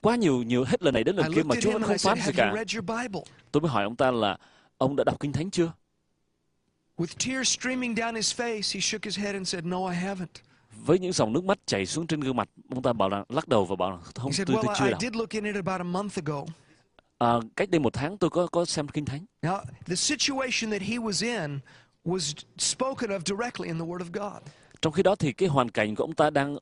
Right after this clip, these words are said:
Speaker 1: đang ở trong đó thì, thì chính Kinh Thánh lại nói một cách
Speaker 2: The
Speaker 1: trực
Speaker 2: answer
Speaker 1: tiếp
Speaker 2: was
Speaker 1: về hoàn
Speaker 2: right in
Speaker 1: cảnh đó.
Speaker 2: front of him if he would have only looked.
Speaker 1: Và, à,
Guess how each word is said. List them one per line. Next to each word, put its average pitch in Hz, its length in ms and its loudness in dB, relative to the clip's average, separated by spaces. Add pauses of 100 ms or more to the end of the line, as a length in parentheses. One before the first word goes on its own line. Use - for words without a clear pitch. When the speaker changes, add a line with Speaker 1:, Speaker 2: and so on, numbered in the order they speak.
(100)
Speaker 1:
đang 135 140 0
ở 120 140 4
trong 127 140 0
đó 139 120 6
thì, 123 220 -2 (320)
thì 110 120 -2
chính 226 220 -4
Kinh 202 160 0
Thánh 180 280 -2
lại 120 120 4
nói 135 180 4
một 196 100 -6
cách 190 120 0
Speaker 2:
The 240 100 0
Speaker 1:
trực 277 100 4
Speaker 2:
answer 214 240 4
Speaker 1:
tiếp 127 40 6
Speaker 2:
was - 20 6
Speaker 1:
về 110 80 4
hoàn - 100 2
Speaker 2:
right 277 120 0
in 98 80 -2
Speaker 1:
cảnh - 140 2
đó. 339 60 -2
Speaker 2:
front 269 60 -4
of 202 40 -4
him 196 140 -4
if 214 180 -6
he 220 80 -2
would 240 120 -2
have 254 140 -2
only 311 200 -4
looked. 381 440 -6 (540)
Speaker 1:
Và, 123 220 6 (140)
à, 135 140 2